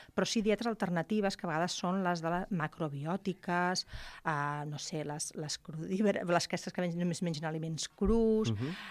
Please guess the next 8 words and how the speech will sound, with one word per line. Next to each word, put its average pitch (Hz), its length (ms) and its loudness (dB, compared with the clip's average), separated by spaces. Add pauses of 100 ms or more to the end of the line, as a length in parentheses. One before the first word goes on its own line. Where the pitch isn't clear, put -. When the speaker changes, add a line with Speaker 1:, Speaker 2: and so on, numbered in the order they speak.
(120)
Speaker 1:
les, 175 360 2 (340)
n'hi 240 140 4
ha 285 60 6
moltes. 170 640 2
Aquestes 285 420 -2
sí - 180 0
que 180 120 -4
realment, 170 680 -2